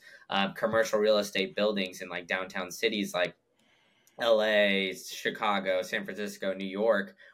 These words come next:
are all empty. And so that one, all of these, you know, big commercial office buildings where now it's like, "Hey, I can work remote," uh, all of these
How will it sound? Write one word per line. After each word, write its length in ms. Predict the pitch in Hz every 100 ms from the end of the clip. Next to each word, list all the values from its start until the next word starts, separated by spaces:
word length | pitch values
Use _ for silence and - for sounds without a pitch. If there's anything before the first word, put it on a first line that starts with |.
| 120
are 80 |
all 200 | 127 120 104
empty. 580 | 143 143 104 101 98 - _ -
And 180 | 117
so 520 | - 120 110 104 104 101
that 320 | 117 147 -
one, 200 | 139 -
all 300 | - 135 151
of 120 | 143 113
these, 500 | 127 127 120 104 - _
you 140 | 104
know, 160 | 98 92
big 260 | 123 107
commercial 400 | - 117 113 107
office 360 | - 123 123 104
buildings 420 | 113 104 101 98
where 100 | 101
now 240 | 101 107 101
it's 160 | 98
like, 220 | 98 95
"Hey, 200 | - 107
I 40 | 98
can 160 | 98
work 200 | 98 95
remote," 460 | 92 98 147 151 156 - - _ _ -
uh, 100 | - -
all 240 | 151 175 175
of 60 |
these 240 | 165 147